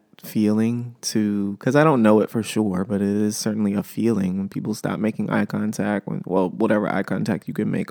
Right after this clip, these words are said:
over FaceTime, like, when people, I'm noticing people looking around, like, doing other things, this and that. It's kinda like I will s-, I have had the tendency in the past to, um,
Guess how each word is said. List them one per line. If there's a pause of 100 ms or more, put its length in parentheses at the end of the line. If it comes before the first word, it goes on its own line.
over
FaceTime,
like, (680)
when
people,
I'm
noticing
people
looking
around,
like,
doing
other
things,
this
and
that.
It's
kinda
like
I
will
s-, (140)
I
have
had
the
tendency
in
the
past
to, (640)
um,